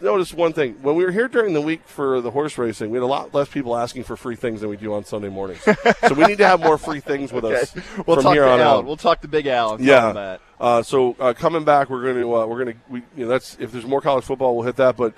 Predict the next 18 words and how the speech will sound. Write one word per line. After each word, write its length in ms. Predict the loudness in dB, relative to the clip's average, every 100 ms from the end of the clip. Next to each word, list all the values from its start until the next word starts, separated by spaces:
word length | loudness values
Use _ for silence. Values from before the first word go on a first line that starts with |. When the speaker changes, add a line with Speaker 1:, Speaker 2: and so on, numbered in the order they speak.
| -16 -8
Speaker 1:
I 40 | -2
wanna 120 | 0
do 100 | -2
some, 300 | -4 -4 2
uh, 120 | 2
fantasy 440 | 2 0 0 -4 -2
nuggies. 500 | -2 -2 -8 -12 -20 _ _ _ -4
And, 500 | 0 2 2 0 -12 _ _ _ -8
guys, 540 | -2 -2 -2 -6 -18 _ _ _ _ _ _ _ -4
I, 220 | 2 2
uh, 220 | 4 2 0
I 100 | -4
think 340 | 0 -2 0
I 100 | -4 0
now 300 | 0 0 0
understand 1160 | -2 -2 -6 -8 -8 -2 0 0 0 -2 -6 -10 _ _ _ _ _
the 460 | -6 -4 -4 -6 -10
procedure 880 | -12 -12 -10 -10 -10 -8 -8 -8